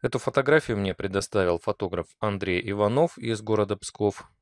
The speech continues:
и за это ему большое спасибо. Давайте приступим к работе. Для начала мы выполним тоновую коррекцию, то есть отрегулируем яркость и контраст, поставим точку белого, точку чёрного,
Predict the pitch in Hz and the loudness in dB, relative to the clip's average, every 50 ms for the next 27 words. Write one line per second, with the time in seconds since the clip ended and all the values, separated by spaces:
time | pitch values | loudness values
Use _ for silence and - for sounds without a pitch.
0 | _ - - - 160 160 110 - 104 127 139 - 101 92 98 110 98 95 85 - | _ -14 -8 -4 -4 -2 0 2 2 2 2 2 0 0 0 0 0 0 -2 -2
1 | - - 98 95 - - - 90 - - - 101 98 - - - _ _ _ _ | -2 -2 -2 -4 -2 -2 -4 -4 -2 -4 -8 -8 -10 -10 -10 -12 _ _ _ _
2 | _ _ _ _ _ _ - - - - - _ _ - 113 131 160 175 - 135 | _ _ _ _ _ _ -20 -20 -20 -20 -20 _ _ 0 4 4 4 4 2 -2
3 | - - 98 95 - - 120 117 - 104 98 - - 101 95 87 90 85 78 - | -6 -6 -6 -6 -6 -6 -6 -4 -4 -6 -6 -4 0 0 0 0 -2 -6 -6 -6
4 | - - - _ _ _ _ - _ _ _ - 110 107 113 120 131 127 - - | -10 -16 -16 _ _ _ _ -20 _ _ _ -4 0 2 4 4 4 4 4 4
5 | 175 170 151 123 104 110 127 143 143 - 104 127 139 - 131 120 117 110 104 98 | 6 6 6 4 2 0 -2 -4 -4 -4 -6 -4 -2 -2 -2 -2 -2 -4 -6 -6
6 | - - 110 113 110 101 101 98 95 - - 104 90 85 78 - - - - - | -2 -2 0 0 0 0 0 0 0 0 0 0 0 0 -4 -6 -10 -12 -12 -10
7 | - - - - _ _ _ _ _ - - 85 82 - - - - - - - | -12 -12 -14 -20 _ _ _ _ _ -10 -8 -8 -8 -10 -12 -12 -12 -10 -8 -8
8 | 101 98 104 107 98 95 90 87 85 82 80 85 82 90 87 85 - - - - | -6 -4 -2 0 0 0 0 0 0 0 -2 0 2 2 2 2 0 -4 -10 -14
9 | - - - - 95 87 87 - - 131 147 170 - - - - - - _ - | -14 -12 -8 -6 -6 -6 -4 -2 2 2 4 2 2 -2 -10 -16 -20 -16 _ -10
10 | 87 - - - 90 85 80 85 - 90 82 - - - 92 92 95 92 85 82 | -10 -6 -2 -2 -2 -2 -4 -6 -6 -6 -6 -6 -8 -10 -8 -4 -2 -2 0 -2
11 | 80 80 82 - - - - - - 123 - - 135 151 147 143 135 131 135 127 | -2 -6 -8 -10 -10 -12 -12 -12 -14 -10 -4 0 0 0 2 0 -2 -2 -2 -4